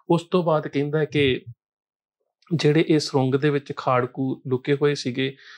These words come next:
ਉਹ ਉਸ ਡਾਕਟਰ ਨੂੰ ਤੇ ਉਹਦੇ ਨਾਲ ਦੋ ਹੋਰ ਜਵਾਨਾਂ ਨੂੰ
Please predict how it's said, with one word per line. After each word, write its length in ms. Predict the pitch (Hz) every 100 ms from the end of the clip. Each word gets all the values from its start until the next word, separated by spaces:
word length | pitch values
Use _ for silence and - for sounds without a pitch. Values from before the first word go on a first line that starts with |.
| - _ -
ਉਹ 360 | 147 151 147
ਉਸ 160 | 139 -
ਡਾਕਟਰ 520 | 131 123 - - 147
ਨੂੰ 240 | 151 151 147 _ _ _
ਤੇ 180 | 143 139
ਉਹਦੇ 220 | 147 143 151
ਨਾਲ 320 | 135 135 123
ਦੋ 260 | 131 135 139
ਹੋਰ 160 | 151
ਜਵਾਨਾਂ 380 | 127 131 127 127
ਨੂੰ 140 | 131